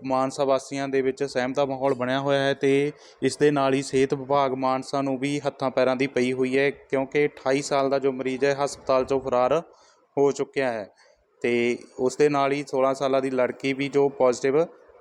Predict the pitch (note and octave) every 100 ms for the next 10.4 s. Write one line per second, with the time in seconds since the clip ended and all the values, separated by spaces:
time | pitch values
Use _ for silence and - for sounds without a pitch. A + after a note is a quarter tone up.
0 | - B2+ C3+ C3 C#3 C3+ C#3 C#3+ E3 _
1 | - - C3 - D3 D3+ - C3+ C3+ C3+
2 | C3+ - C3+ C3+ B2+ C3 C3+ C#3+ D#3 -
3 | _ C3 B2 C#3 C#3 B2+ C#3 C#3+ C#3 C#3
4 | C3+ C3 C3 - C#3 D3+ C#3 - - -
5 | A#2+ C3 C3+ D3 C#3 B2+ C3 B2+ B2+ C3
6 | C3 B2+ C3 C3 C3 B2+ C#3 C#3 C3+ B2
7 | B2+ B2 C3+ B2 C3 C3 A#2+ A2+ B2 C#3
8 | C#3 C3+ D3+ D3+ - - - - - -
9 | C3 C3 C3+ C#3+ C#3+ C3+ C3+ B2+ C#3+ C#3+
10 | - C#3+ D3 D3